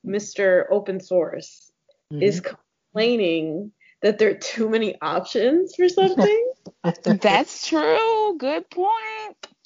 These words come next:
Speaker 2: I mean, you know, competition is good for the marketplace. Um, but, uh, how come none of them seem to just work easily? <laughs> That's the problem.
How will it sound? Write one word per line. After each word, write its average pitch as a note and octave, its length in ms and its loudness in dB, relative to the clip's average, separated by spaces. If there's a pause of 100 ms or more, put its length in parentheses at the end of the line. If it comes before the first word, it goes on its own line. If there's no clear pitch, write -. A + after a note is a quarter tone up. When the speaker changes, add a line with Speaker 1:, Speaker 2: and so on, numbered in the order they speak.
(200)
Speaker 2:
I F3 100 4
mean, A#3+ 360 2 (120)
you G#3+ 60 2
know, G#3+ 280 0
competition A3 760 -4
is E3+ 260 -4
good F#3 340 0
for G3+ 100 -4
the E3 80 -2
marketplace. D#3 880 -6
Um, C3 520 -6 (1000)
but, D3+ 300 4
uh, C#3 520 -2 (200)
how - 160 -2
come C4+ 240 0
none G#3 160 4
of A#3+ 80 0
them F3+ 140 2
seem G3 260 -4
to F3 100 -4
just C#3 240 -6
work C3+ 400 -6
easily? A2 560 -20
<laughs> - 80 -20
That's - 1000 0
the - 140 -8 (100)
problem. - 460 -12